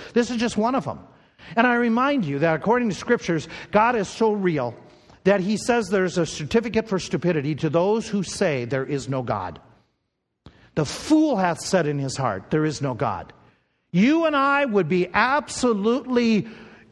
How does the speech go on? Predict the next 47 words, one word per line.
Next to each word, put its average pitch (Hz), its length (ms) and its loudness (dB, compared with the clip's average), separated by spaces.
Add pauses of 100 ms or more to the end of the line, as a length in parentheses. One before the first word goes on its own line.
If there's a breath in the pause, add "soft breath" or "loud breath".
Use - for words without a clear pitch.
(180 loud breath)
ignorant 180 680 0
spiritually 185 760 0
to 160 100 0
just 175 240 0
say, 175 160 4
"There's 170 220 -2
no 196 120 2
God, 151 280 2
I 147 40 -2
don't 147 180 -2
have 147 160 -4
to 143 60 -2
worry 127 220 0
about 104 240 -4
him." 90 140 -12 (500 soft breath)
Where 208 400 4
did 202 240 -2
you 247 220 2
come 170 340 0
from? 90 440 -4 (520 soft breath)
You 185 80 0
say, 269 140 6
"Well," 262 280 2
and 233 140 0
you 208 80 2
can 190 200 0
do 170 180 4
all 285 280 4
these, 269 220 0 (180 loud breath)
you 202 100 2
can 185 180 2
have 185 180 2
all 240 160 2
these 240 220 0
arguments, 226 500 0
but 156 340 -2 (220 loud breath)
eventually 233 640 2
you 214 40 2
get 226 160 2
back 233 280 0
to 170 160 2
where 214 560 2
is 208 260 0
the 190 160 0
beginning 180 680 0
of 160 260 0
life? 135 580 -2